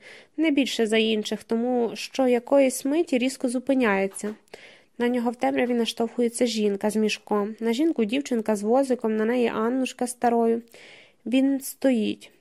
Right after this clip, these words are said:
Всі чекають. «Зараз», — каже Альоша, — «тихо. Зараз, секунду».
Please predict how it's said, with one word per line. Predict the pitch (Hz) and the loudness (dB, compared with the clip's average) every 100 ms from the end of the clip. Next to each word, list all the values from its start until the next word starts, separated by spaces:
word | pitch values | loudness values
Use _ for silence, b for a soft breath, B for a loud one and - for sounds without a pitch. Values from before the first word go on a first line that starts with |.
| _ - | _ -10
Всі | - 240 | -6 -4
чекають. | 247 247 208 202 214 - _ | -4 -4 -2 -2 -6 -12 _
«Зараз», — | 233 226 220 214 - | -4 0 0 0 0
каже | 226 220 | 0 4
Альоша, — | 220 220 262 - 254 - | 4 4 2 -2 -4 0
«тихо. | 277 226 - 214 220 B B B B | 2 2 0 -8 -8 B B B B
Зараз, | 233 277 233 220 | 4 6 6 2
секунду». | - 269 - 285 247 214 220 | 0 -2 0 2 2 2 0